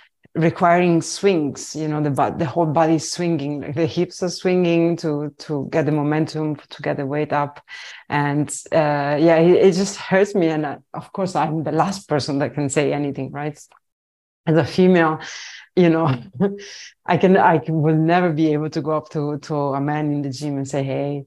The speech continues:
you know, you're swinging too much." Um, do you have any, like, any recommendation for, for people, for, for men or, or women that are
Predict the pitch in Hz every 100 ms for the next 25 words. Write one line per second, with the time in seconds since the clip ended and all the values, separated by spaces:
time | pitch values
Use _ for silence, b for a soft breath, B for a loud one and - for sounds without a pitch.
0 | _ 151 135 135 135 143 139 131 160 156
1 | 151 - 151 143 143 - B B B B
2 | 156 151 147 147 - _ - 165 226 208
3 | 214 226 196 196 196 - 165 156 - B
4 | B B B 190 190 185 185 196 156 180
5 | 190 - 156 - _ - 165 - 156 165
6 | 156 156 151 160 165 147 131 - 139 143
7 | 147 156 143 - 165 147 160 160 151 143
8 | 139 _ B B B - 139 139 139 143